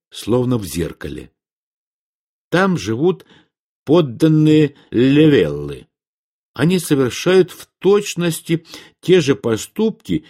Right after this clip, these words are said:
что и жители Амбера. Меня, неправда, кое за какие грешки ненавидят, так что я не буду и пытаться пройти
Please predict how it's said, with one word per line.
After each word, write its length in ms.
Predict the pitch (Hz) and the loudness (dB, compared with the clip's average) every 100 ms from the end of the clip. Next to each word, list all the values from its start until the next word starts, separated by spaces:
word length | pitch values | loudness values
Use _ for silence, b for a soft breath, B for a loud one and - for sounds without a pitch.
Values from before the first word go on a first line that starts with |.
| b | b
что 340 | - - 147 139 | -20 -6 2 2
и 80 | |
жители 640 | 104 78 156 165 120 95 - | 2 0 -2 -2 -2 -2 -2
Амбера. 600 | - 82 76 71 78 73 _ _ _ _ _ _ | -6 -4 -4 -8 -8 -10 _ _ _ _ _ _
Меня, 500 | - 208 208 196 202 190 | -8 -6 -4 -2 0 0
неправда, 720 | 180 170 180 185 156 165 160 | 0 0 0 0 0 0 0
кое 280 | - 170 151 | 0 2 2
за 140 | 147 | 2
какие 400 | 151 139 - 151 | 2 -2 0 0
грешки 560 | 135 143 131 - 156 156 | 2 0 0 -2 0 2
ненавидят, 960 | 151 151 156 175 202 175 92 78 - _ | 2 2 2 2 0 0 -2 -2 -8 _
так 300 | - 147 170 | -2 -2 -2
что 300 | - - 202 | -6 -4 -2
я 280 | 202 160 156 | 0 0 0
не 180 | 175 185 | -2 -2
буду 380 | 147 151 156 175 | 2 2 2 0
и 100 | 175 | -2
пытаться 720 | 170 170 - 123 113 - 147 | -2 -2 0 -2 -4 -6 -4
пройти 640 | - 175 165 - 107 156 | 0 2 0 -2 -4 -4